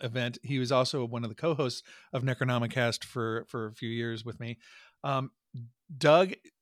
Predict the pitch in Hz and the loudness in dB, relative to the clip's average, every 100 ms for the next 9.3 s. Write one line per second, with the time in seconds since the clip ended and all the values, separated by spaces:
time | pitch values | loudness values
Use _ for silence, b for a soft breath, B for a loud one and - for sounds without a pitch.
0 | - - - - - 135 135 135 131 123 | -18 -16 -16 -18 -16 -10 -6 -4 -6 -4
1 | - 127 110 - b b b b - 175 | -6 -6 -8 -10 b b b b -2 2
2 | 226 254 _ _ _ _ _ _ _ _ | 2 0 _ _ _ _ _ _ _ _
3 | _ _ - 165 180 139 - 185 214 - | _ _ 2 6 8 6 6 6 6 4
4 | - 135 135 127 101 90 - _ _ _ | -8 4 8 8 6 -2 -12 _ _ _
5 | _ _ - 123 - 175 180 - 170 160 | _ _ -2 -2 0 2 2 2 0 0
6 | 123 131 120 - 127 - - 190 196 120 | -2 -2 -2 -2 -2 0 4 4 2 -4
7 | 110 110 B B 147 147 165 156 135 - | -6 -8 B B -2 2 2 2 0 -2
8 | _ - 170 165 185 202 156 - 147 - | _ -6 2 4 4 2 0 -2 -2 -2
9 | 113 110 | -6 -8